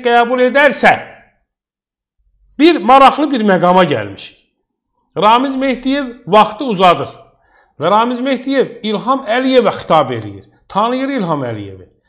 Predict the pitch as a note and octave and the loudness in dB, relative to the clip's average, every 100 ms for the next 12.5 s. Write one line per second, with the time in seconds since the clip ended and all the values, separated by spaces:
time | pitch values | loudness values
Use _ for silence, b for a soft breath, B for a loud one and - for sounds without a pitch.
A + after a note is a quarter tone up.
0 | _ G#3+ A3+ B3 B3 A#3+ A3 C4 B3 A3+ | _ -6 -4 -2 -2 -2 -2 -2 2 2
1 | - D#3+ D3 B2+ A#2 G#2+ G2+ F#2 _ _ | 0 -6 -4 -6 -6 -12 -16 -20 _ _
2 | _ _ _ _ D#3+ A3+ C4 C#4+ C4 C4+ | _ _ _ _ -2 2 2 0 -2 -2
3 | B3 C#4+ D4 A#3+ - - A3+ C4 C#4+ G#3+ | -2 -4 -2 -4 -6 -4 -2 0 -2 -6
4 | G3+ A#3 A3+ B3+ A3+ A3+ C4 C4+ F#3 B | 2 2 2 -2 -2 -4 -4 -6 -8 B
5 | B B A#3 A#3+ - A#3+ A#3+ C4+ A#3+ - | B B -2 -2 -2 -4 -4 -6 -6 -6
6 | G#3 G#3 G#3 F#3+ G#3 A3+ C#4 B3 B3 A#3+ | -8 -6 -6 -8 -6 -4 -4 -4 0 0
7 | - B3 A#3 C4+ G#3+ G#3 G3+ G3+ - G#3 | 0 -4 -4 -6 0 0 2 -2 -4 -6
8 | G#3+ A#3+ - F3+ D#3+ F#3+ C#4 A#3+ - B | -4 -6 -4 -4 -4 -2 -2 -4 -8 B
9 | B - G3 C#4+ - A#3 G3 F3+ D3+ - | B -2 4 4 4 4 4 2 0 -4
10 | B2 G2+ F#2 _ _ _ _ _ _ _ | -10 -16 -18 _ _ _ _ _ _ _
11 | _ _ _ C#3 A3 D4+ C#4 A#3 C4+ C4 | _ _ _ 0 2 2 0 -2 -2 -2
12 | C4 C4 C4 D4+ C#4 | -4 -4 -4 -4 -6